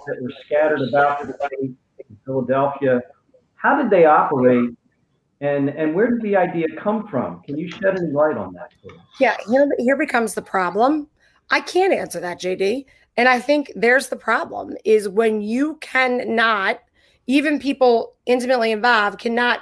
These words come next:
Speaker 2: say with surety, "Hey, here's how it was established. Here's the way it was established. Here's why it was established."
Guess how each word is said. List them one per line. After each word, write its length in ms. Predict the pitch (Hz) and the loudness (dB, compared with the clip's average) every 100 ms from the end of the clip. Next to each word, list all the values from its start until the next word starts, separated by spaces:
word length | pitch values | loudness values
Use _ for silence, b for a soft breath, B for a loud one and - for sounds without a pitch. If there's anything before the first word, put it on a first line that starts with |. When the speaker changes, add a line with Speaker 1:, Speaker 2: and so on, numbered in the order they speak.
| - | -8
Speaker 2:
say 420 | - - 269 254 | -14 0 4 4
with 160 | 220 208 | 2 0
surety, 480 | - 254 233 202 190 | 2 2 2 0 -2
"Hey, 400 | 233 240 226 - b b b b | 0 0 -2 -8 b b b b
here's 280 | _ 277 285 | _ -2 2
how 180 | 269 247 | 4 4
it 80 | 208 | 2
was 120 | 196 | -2
established. 540 | 185 - 190 185 180 | -6 -4 -4 -4 -8
Here's 240 | - 254 220 | -6 -6 -2
the 220 | 240 - | -4 -4
way 260 | 196 220 220 | -2 0 0
it 80 | 214 | -4
was 160 | 190 | -8
established. 500 | 175 - 196 196 185 | -10 -10 -8 -8 -6
Here's 200 | 262 247 | -4 -6
why 340 | 208 214 233 226 | -2 0 2 2
it 120 | 202 | -2
was 140 | 214 | -10
established." 720 | 175 - 196 - - - - | -12 -10 -8 -8 -10 -12 -14